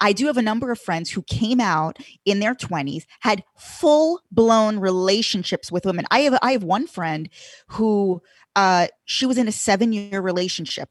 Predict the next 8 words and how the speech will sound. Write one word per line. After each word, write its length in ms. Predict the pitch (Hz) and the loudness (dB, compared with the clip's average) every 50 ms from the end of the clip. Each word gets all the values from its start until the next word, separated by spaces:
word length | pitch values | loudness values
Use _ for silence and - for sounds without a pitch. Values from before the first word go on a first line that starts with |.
| _ | _
all 300 | - 240 240 247 254 269 | 4 6 8 8 8 6
throughout 400 | 269 - - 254 240 220 214 214 | 4 2 0 0 2 0 0 -2
her 100 | - 208 | -4 -8
twenties 640 | 202 - - - 180 165 - - - 69 - - - _ _ - | -8 -8 -6 -6 -8 -8 -8 -14 -18 -20 -20 -20 -20 _ _ -2
into 260 | 285 349 403 - 427 | 0 0 0 -2 -4
her 140 | - - 277 | -2 -2 -4
thirties 580 | 269 - - 330 294 233 135 127 - - - - - - - - | -4 -2 -4 -4 -4 -4 -6 -10 -14 -16 -18 -20 -20 -20 -14 -4
with, 420 | - 190 208 202 - - - - | 2 2 2 2 2 -2 -12 -20